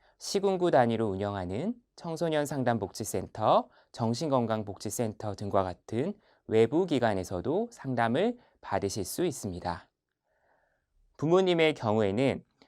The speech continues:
정신건강복지센터나 건강가정지원센터를 이용하실 수 있습니다.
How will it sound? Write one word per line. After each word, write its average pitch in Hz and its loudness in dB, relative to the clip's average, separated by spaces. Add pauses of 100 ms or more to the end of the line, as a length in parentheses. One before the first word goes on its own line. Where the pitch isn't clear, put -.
정신건강복지센터나 110 -2 (280)
건강가정지원센터를 123 2 (160)
이용하실 123 2
수 208 -2
있습니다. 90 -6